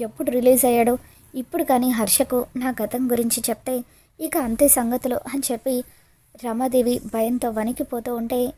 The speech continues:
ఇక అప్పుడే కిచెన్లో నుండి బయటకు వచ్చిన చామంతి వేణుగోపాల్ని, రమాదేవిని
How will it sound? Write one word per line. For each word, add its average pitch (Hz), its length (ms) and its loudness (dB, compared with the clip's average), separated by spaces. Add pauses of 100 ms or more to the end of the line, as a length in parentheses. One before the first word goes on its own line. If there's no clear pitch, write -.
ఇక 269 160 -8
అప్పుడే 240 400 -6 (400)
కిచెన్లో 302 400 2
నుండి 240 300 4
బయటకు 247 440 -2
వచ్చిన 247 300 -2
చామంతి 233 640 -2 (420)
వేణుగోపాల్ని, 240 800 2 (180)
రమాదేవిని 233 760 -4